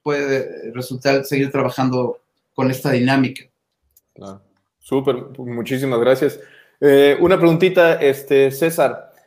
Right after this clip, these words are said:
Speaker 2: Em, eh, en este, en esta época de pandemia, ¿qué, qué es lo que se ha desarrollado más desde,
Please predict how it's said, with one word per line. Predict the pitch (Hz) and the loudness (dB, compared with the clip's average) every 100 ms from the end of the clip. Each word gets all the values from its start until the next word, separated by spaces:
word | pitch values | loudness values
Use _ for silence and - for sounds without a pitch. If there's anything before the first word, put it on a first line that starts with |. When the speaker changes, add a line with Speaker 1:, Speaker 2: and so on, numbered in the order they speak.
| _ _ | _ _
Speaker 2:
Em, | 131 131 135 139 139 135 _ _ - _ _ _ | -6 -4 -4 -6 -10 -14 _ _ -20 _ _ _
eh, | 160 156 | 0 2
en | 156 | 2
este, | 180 175 190 180 | 2 4 2 4
en | 165 | 0
esta | 165 180 | 2 2
época | 175 165 151 | 2 0 0
de | |
pandemia, | 147 147 151 165 170 165 | 0 0 0 -2 -2 -4
¿qué, | 165 - | -8 -10
qué | - | -4
es | 175 | 0
lo | 190 | 0
que | 180 | -2
se | - 160 | -2 0
ha | |
desarrollado | 156 160 135 139 143 139 | 0 0 0 2 2 0
más | 143 139 | -2 -2
desde, | 131 120 120 117 117 110 107 | -4 -4 -2 0 0 0 -4